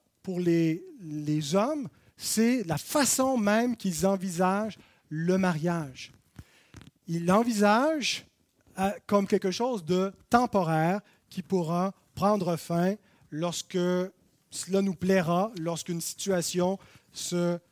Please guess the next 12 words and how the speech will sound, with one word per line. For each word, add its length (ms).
présentera 600
qui 160
justifiera 720
la 120
fin 340
du 160
mariage. 600
Jean 300
Chrysostome 800
commente 460
en 80
disant, « 460